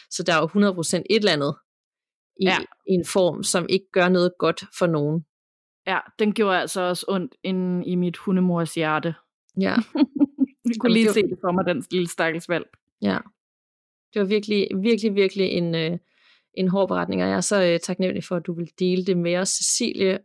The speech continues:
Speaker 1: og, øh, det har du jo også gjort tidligere i, øh, episode syvoghalvfems, og fortæl endelig mere. Øh,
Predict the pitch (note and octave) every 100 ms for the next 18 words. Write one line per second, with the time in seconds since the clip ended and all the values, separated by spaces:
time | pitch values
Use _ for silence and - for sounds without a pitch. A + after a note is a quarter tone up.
0 | - F3+ F3 E3 D#3+ D#3+ E3 _ F#3 F3+
1 | E3+ D3+ - G#3+ F3 - G#3+ A3 A3 -
2 | E3+ F3 E3+ E3+ - _ _ F#3+ E3+ F3+
3 | E3 - F#3 F3+ F#3+ F3 - - F#3 -
4 | - G#3 - A#3+ A#3 A#3+ B3+ B3+ G#3 G3+
5 | A3 - _ _ G#3 G3+ F#3+